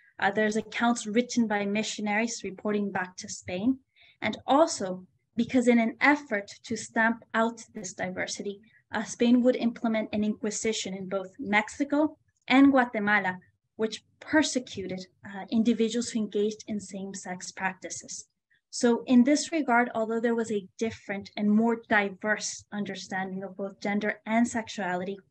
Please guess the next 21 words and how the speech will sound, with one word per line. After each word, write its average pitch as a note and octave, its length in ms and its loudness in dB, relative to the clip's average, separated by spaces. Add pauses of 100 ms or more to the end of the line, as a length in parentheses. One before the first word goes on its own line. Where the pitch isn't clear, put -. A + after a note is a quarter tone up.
(420)
the A#3 140 2
colonial C4+ 500 6
process B3+ 600 -6 (220)
had A3 200 2
the A#3 120 -2
effect G#3 360 -4
of G3 160 -4 (300)
violently C4+ 640 6 (160)
imposing G#3 640 -2
both G3 320 -4
a G#3 160 -4
gender A3+ 400 2
binary F#3+ 640 -2 (420)
and B3+ 300 4 (120)
heterosexuality. F#3 1040 -4 (800)
Moreover, A#3 720 6 (360)
via A3+ 180 6
the A#3 160 2
legal C#4+ 380 4
system, - 560 -8 (320)
these B3 240 2